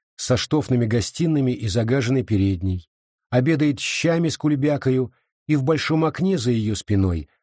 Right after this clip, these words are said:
ранние казанские сумерки. Мы встретились с ней через день, совершенно случайно, столкнулись нос к носу на Воскресенской. Она выходила из гостиного двора,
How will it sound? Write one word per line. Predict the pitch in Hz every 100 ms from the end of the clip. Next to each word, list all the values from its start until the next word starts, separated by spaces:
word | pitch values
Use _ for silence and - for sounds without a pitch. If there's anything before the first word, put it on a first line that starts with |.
| _
ранние | 98 104 165 170 160 151
казанские | 113 92 101 110 - 113
сумерки. | 101 95 85 80 - - 71 _ _ _ _ _ _ _ _ _ _ _ 92
Мы | 110 131
встретились | - 131 139 127 127 -
с |
ней | 127 127
через | - 127 135 117
день, | 113 104 78 - _ _ -
совершенно | - 170 143 170 160
случайно, | 156 170 - 123 98 82 69 _ _ _
столкнулись | - - 160 151 160 151 - 147
нос | 160 131
к | -
носу | 151 180 139 123
на | 127
Воскресенской. | 139 - 160 - 127 98 82 82 67 _ _ _ _ -
Она | 131 151 147
выходила | 143 143 131 139
из | 135 113
гостиного | 139 123 - 147 143 139
двора, | 123 143 180 160